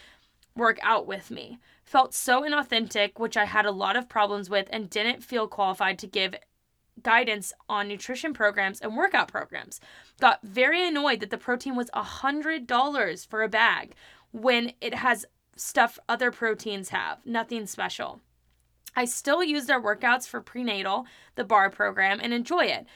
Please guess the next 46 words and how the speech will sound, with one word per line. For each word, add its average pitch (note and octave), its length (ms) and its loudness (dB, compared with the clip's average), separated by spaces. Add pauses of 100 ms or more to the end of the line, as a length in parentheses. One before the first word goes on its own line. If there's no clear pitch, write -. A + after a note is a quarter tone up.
(300)
in B3+ 80 -2
addition B3 400 0
to C4 100 -8
my A3+ 140 2
Peloton. G3 680 -2
But A#3+ 120 -2
I B3 100 6
don't D4 220 2
like B3 180 4
that B3 120 -6
their C4 100 2
program A#3 580 0
promotes G3+ 480 -2
five G3 340 -2
to C#4 60 -6
six - 300 -6
days B3+ 180 -2
a E4 80 -4
week A#3 300 -4
of A3 160 -6
workouts F#3+ 540 2
when A#3+ 180 -2
it's A3+ 180 -6
not G#3+ 220 -2
sustainable C#4 480 -2
for B3+ 120 -4
so G#3+ 200 -4
many G3+ 120 -6
people. - 460 -6 (680)
Also C4+ 320 4
get E4 200 -2
triggered C#4+ 420 2
when A#3+ 180 0
so A#3 300 -2
many B3 180 -4
people B3 220 -4
D G#3+ 220 -2
M G#3 100 2
me G#3 100 -4
and G#3 100 -6
say, G#3 180 0
"Hey E4 240 -2
girl, F4 240 6
blah, A#3+ 200 4
blah, A#3+ 140 6
blah," A#3 360 6